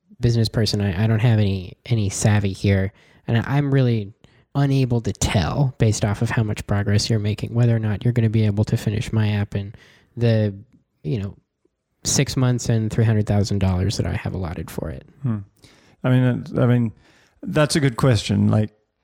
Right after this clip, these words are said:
Speaker 2: I don't think you necessarily get to answer that question with Agile. What you get to answer is that you have a ballpark estimate of where we think we'll be in six months with that budget. But the, the real thing that we can do is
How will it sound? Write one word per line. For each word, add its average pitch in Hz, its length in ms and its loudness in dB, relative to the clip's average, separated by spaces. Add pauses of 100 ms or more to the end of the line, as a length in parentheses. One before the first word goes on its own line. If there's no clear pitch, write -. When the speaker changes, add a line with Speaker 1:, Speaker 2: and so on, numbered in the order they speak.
(460)
Speaker 2:
I 147 80 0
don't 160 260 2
think 170 260 0
you 139 120 4
necessarily 127 720 2
get 120 200 -2
to 131 120 2
answer 120 260 2
that 113 180 0
question 117 420 0
with 104 120 4
Agile. 143 380 2
What 127 180 0
you 131 120 2
get 123 200 0
to 127 140 0
answer 120 420 2
is 104 260 0
that 107 420 -2 (520)
you - 100 -6
have 131 220 2
a 117 80 2
ballpark 123 760 0
estimate 165 500 0 (300)
of 107 600 2 (120)
where 113 200 4
we 110 120 4
think 127 240 0
we'll 143 100 2
be 135 400 0 (240)
in 127 140 4
six - 280 -2
months - 560 0 (120)
with 127 220 -2
that 127 240 -2
budget. 139 340 -2 (600)
But - 180 -2
the, 113 280 2
the 123 140 0
real 120 220 4
thing 117 240 2
that 123 100 0
we 107 120 2
can 110 260 0
do 123 300 2
is 107 360 0